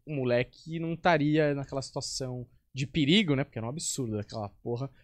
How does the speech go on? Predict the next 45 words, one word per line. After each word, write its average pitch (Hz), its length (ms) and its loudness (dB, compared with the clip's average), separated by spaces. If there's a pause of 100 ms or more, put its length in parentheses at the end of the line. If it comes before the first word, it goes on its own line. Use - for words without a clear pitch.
(100)
ter - 80 -8
uma 135 160 -4
mole-, 139 160 -2
um 135 100 -4
moleque 127 240 -4
de 131 60 -4
nove 131 240 -2
anos 135 180 -4
perto 135 180 -4
de 135 60 -4
uma 139 120 -4
coisa 139 220 -2
que - 120 -10
é - 40 -14 (120)
totalmente 151 340 -2
inflamável 160 880 0
e 170 100 0
não 147 160 -2
é 135 80 0
tão 175 180 -4
seguro 160 400 0
assim. 147 340 0 (720)
É, 131 300 6
o 131 60 2
moleque 127 260 2
tá 151 120 4
lá 143 160 4
por 196 180 -6
causa 214 220 2
do 302 100 2
pai. 123 440 2 (680)
Então 139 160 -2
pode 160 200 2
ser 202 100 4
que - 180 -6
seja 170 240 6
culpa. 135 480 -6 (280)
Mas 160 420 4
há 214 120 10
um 226 200 6
zelo, 135 680 8 (600)
de 139 120 -2
uma 165 180 0
certa 165 340 0
forma, 151 680 4